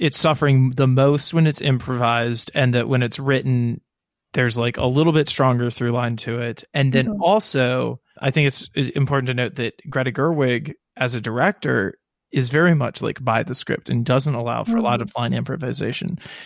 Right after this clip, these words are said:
Speaker 1: And so that could be, come out of as being a reaction from, like, her early days doing
Speaker 2: Right.
Speaker 1: these sorts of movies where she sees it, like, realism or, like, if you want realistic acting, maybe the better way to do that is to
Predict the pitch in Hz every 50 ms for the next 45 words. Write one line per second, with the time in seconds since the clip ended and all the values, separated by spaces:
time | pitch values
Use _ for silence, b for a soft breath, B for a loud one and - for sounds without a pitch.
0 | B B 120 131 127 - 139 135 135 131 - - 151 139 131 131 - - - 143
1 | 135 135 127 - 120 123 127 127 123 117 110 117 117 117 113 - - - 131 127
2 | 117 113 113 117 117 117 117 120 123 - - 120 113 107 - - 120 117 113 107
3 | 110 107 101 - - 127 123 87 123 120 120 120 120 117 117 117 110 95 - 117
4 | - - - - 131 127 117 113 113 110 107 104 113 120 113 - 123 120 117 -
5 | 117 117 120 123 123 123 117 110 104 - - b b b b b b b b b
6 | 156 135 131 120 120 117 107 - - - 135 127 - 143 139 127 120 127 117 113
7 | - _ _ _ _ _ _ _ _ 147 143 127 113 - - _ - 127 135 160
8 | 175 185 175 165 147 123 135 127 131 123 117 - _ _ _ _ _ _ - 151
9 | 135 127 123 120 113 117 - - - 139 131 - 143 131 135 139 151 151 131 123
10 | 131 135 127 123 127 123 - - - 127 117 107 - - - 127 131 131 - -
11 | 117 113 117 117 117 117 117 113 - 120 123 131 127 123 120 117 113 113 113 120
12 | 117 110 117 117 110 117 110 - - - 120 120 113 -